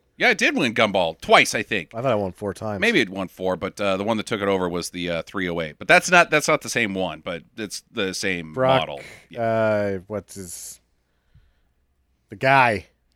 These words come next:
Speaker 2: You know,
Speaker 1: The
Speaker 2: the
Speaker 1: guy,
Speaker 2: guy.
Speaker 1: Brock Lesnar.
Speaker 2: Le-, not Brock Lesnar.
Speaker 1: Brock, uh, Samson.
Speaker 2: Not Brock Samson.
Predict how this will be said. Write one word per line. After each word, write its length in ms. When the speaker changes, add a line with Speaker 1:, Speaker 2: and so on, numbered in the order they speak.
Speaker 2:
You 100
know, 100
Speaker 1:
The 60
Speaker 2:
the 60
Speaker 1:
guy, 120
Speaker 2:
guy. 140
Speaker 1:
Brock 500
Lesnar. 440
Speaker 2:
Le-, 240
not 260
Brock 240
Lesnar. 520
Speaker 1:
Brock, 560
uh, 400
Samson. 420
Speaker 2:
Not 220
Brock 220
Samson. 560